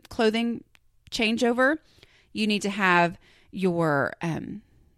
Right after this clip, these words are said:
you know, your box of clothes that you are putting in, and then you're gonna refill that with the ones that you've taken out. So you need to take 'em out.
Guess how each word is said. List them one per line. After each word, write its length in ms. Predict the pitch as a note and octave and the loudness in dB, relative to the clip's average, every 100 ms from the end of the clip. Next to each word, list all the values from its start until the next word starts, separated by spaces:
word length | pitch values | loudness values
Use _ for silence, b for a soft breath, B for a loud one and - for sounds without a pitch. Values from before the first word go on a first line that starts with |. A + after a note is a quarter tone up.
| _ | _
you 100 | G#3 | -2
know, 80 | E3+ | 0
your 160 | D3+ D#3 | 2 2
box 460 | F3 G3 - - | 4 2 0 -8
of 180 | - F#3+ | -4 -4
clothes 400 | - G3+ G#3 A3+ | 0 4 4 4
that 140 | G3 F#3 | 0 0
you 200 | F#3 A#2+ | -2 -2
are 120 | D#3+ | -2
putting 340 | - F#3 E3+ | -2 -2 -2
in, 400 | - B3 C#4 C#4+ | 0 0 4 4
and 180 | B3+ G3+ | 2 2
then 80 | F#3 | 0
you're 80 | F3+ | 0
gonna 160 | E3+ | -2
refill 460 | E3 G3 A#3 C4+ B3 | 0 -2 0 0 2
that 320 | A#3+ B3 C4 | 4 4 4
with 140 | A3+ | 0
the 100 | - | -2
ones 240 | F#3 F#3+ G3 | 0 0 -2
that 100 | - | -8
you've 140 | F#3+ | -8
taken 300 | - F#3+ F3 | -4 -4 0
out. 240 | F3 G3+ - | 0 0 -4
So 100 | F3+ | -6
you 60 | |
need 140 | F3 - | -6 -8
to 60 | |
take 160 | F3 E3 | -8 -2
'em 100 | D#3 | -2
out. 200 | D#3 | -2